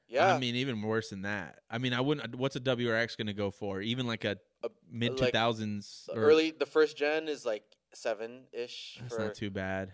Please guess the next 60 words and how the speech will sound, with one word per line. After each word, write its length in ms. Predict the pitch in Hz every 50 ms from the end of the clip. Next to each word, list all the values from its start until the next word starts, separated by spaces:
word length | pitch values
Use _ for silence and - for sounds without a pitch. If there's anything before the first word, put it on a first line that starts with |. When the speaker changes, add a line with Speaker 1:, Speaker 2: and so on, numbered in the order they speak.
| - -
Speaker 1:
for 120 | 113 107
a 40 | 104
running 300 | 104 104 104 104 107 107
one. 100 | 110 110
Speaker 2:
But 100 | 123 123
I 100 | 123 120
still 260 | - - - 147 131
would 160 | 123 113 98
probably 320 | - 123 117 110 107 113 107
rather 240 | 107 107 104 107
buy, 200 | 101 98 104 101 98
like, 220 | 98 95 90 - 95
a 80 | 76
shitty 440 | 104 - - - - 104 101 98 98
Escort 640 | 98 95 98 - - - 107 98 98 92 87 - _ _ _ -
Speaker 1:
Oh, 240 | 123 127 127 123 120
okay, 160 | 117 - 110
Speaker 2:
or 100 | 101 113
Speaker 1:
okay, 80 | 110 110
Speaker 2:
something, 340 | 110 110 110 110 110 107 104
you 60 | 107
Speaker 1:
and 80 | 107 107
Speaker 2:
know, 80 | 104 107
Speaker 1:
run 80 | 107
Speaker 2:
just 140 | 120 120 -
to 60 | 135 120
Speaker 1:
it. 40 |
Speaker 2:
have 160 | 120 117 110 -
some 140 | - 113
fun. 360 | - - 110 104 104 104 104 104
And 60 | 104 120
Speaker 1:
Yeah, 180 | 120 107 95 87 _ _
yeah, 160 | 101 110 117 110
yeah. 260 | 104 104 110 113 107 -
Speaker 2:
'cause, 160 | - 135 131
you 80 | 139
know, 180 | 135 135 131 131 -
I've 120 | 123 131 139
never 220 | 143 139 120 120
done 200 | 117 127 147 170
it 40 | 147
before. 320 | 127 113 - - 117 117
I 100 | 113 110
know 140 | 107 123 143
I'm 80 | 143 123
gonna 140 | 120 113 110
Speaker 1:
Mm-hmm. 40 | 107
Speaker 2:
end 80 | 107 110
up 100 | 104 -
in 60 | 107
some 180 | - - 104 101
walls. 500 | 104 110 120 123 113 110 104 - - - -
Speaker 1:
Yes, 580 | 117 107 98 90 - - - - - - - -
yeah. 240 | 104 92 87 85 82 _ _ _ _ -
Speaker 2:
But 100 | 139 156
anyway, 420 | 196 208 196 175 160 156 143 135
speaking 560 | 123 - - - - 190 214 208 208 190 147 135
of 100 | 117 110
driving, 720 | 107 120 117 113 107 107 98 101 98 98 101 101 110 - _ -
Speaker 1:
Yes. 680 | 104 92 85 - - - - - - - - - -